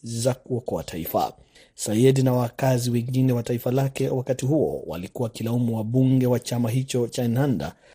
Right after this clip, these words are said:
kwa matatizo ya kiuchumi na kijamii yaliyokuwa yakishuhudiwa.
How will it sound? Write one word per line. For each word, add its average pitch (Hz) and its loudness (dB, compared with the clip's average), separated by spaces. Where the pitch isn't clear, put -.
kwa 147 4
matatizo 139 2
ya 98 -2
kiuchumi 139 0
na 135 2
kijamii 131 4
yaliyokuwa 101 -4
yakishuhudiwa. 92 -4